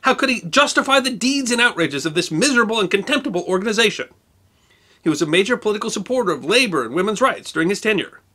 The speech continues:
He twice proposed bills to amend the state constitution to extend suffrage to women. Tragically, at the height of his political career, shortly after having been reelected to the North Carolina State Senate,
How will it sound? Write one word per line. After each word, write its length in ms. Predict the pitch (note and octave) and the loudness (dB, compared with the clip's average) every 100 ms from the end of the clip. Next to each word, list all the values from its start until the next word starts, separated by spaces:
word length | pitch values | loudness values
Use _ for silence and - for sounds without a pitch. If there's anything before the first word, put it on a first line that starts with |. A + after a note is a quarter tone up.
| _ _ - - | _ _ -20 -10
He 160 | - G#3+ | -4 -4
twice 320 | - C4 C4 | 2 2 2
proposed 380 | B3 A#3+ A#3 F#3+ | -2 0 -2 0
bills 360 | B3+ G3+ A#2+ | 0 0 -2
to 100 | - | -6
amend 200 | C#3+ D#3+ | -2 0
the 60 | F#3+ | -2
state 260 | - G#3+ | 0 0
constitution 680 | - A#3 - A#3 C#4+ - - - _ _ _ _ | 0 -8 -8 -6 -4 -4 -8 -12 _ _ _ _
to 80 | - | -4
extend 300 | D#3+ - G#3+ | -2 0 0
suffrage 420 | - C4+ A2+ - - | 2 0 0 -8 -6
to 80 | |
women. 300 | G#3+ G3 - - _ _ _ _ _ _ _ _ _ _ | -2 -2 -4 -18 _ _ _ _ _ _ _ _ _ _
Tragically, 500 | - F3+ F3+ E3+ E3+ | -4 -2 0 -4 -4
at 60 | D#3 | -4
the 180 | D3 - | -6 -2
height 200 | G3 B2+ | 0 0
of 120 | B2+ | -8
his 160 | D3 C#3 | -8 -8
political 440 | - D3+ D3+ C3+ | -6 -6 -4 -4
career, 420 | C3 C3 C#3+ C3 - | -4 -4 -2 -4 -2
shortly 360 | G3+ F3 F3 | -2 -2 -6
after 280 | F3 F3 E3+ | -6 -4 -2
having 240 | F3 E3 | -2 -2
been 200 | D#3 D3 | -2 0
reelected 580 | C#3 E3+ D3 A3+ - G#2 | 0 0 2 -2 -2 -10
to 80 | - | -8
the 120 | B2 | -4
North 260 | C3+ D3+ D#3+ | -2 -2 -4
Carolina 440 | - D#3 C#3+ C#3 | -2 0 2 0
State 300 | C3 C#3+ B2 | -2 -6 -6
Senate, 440 | - B3 E3+ - | -2 -2 -2 -8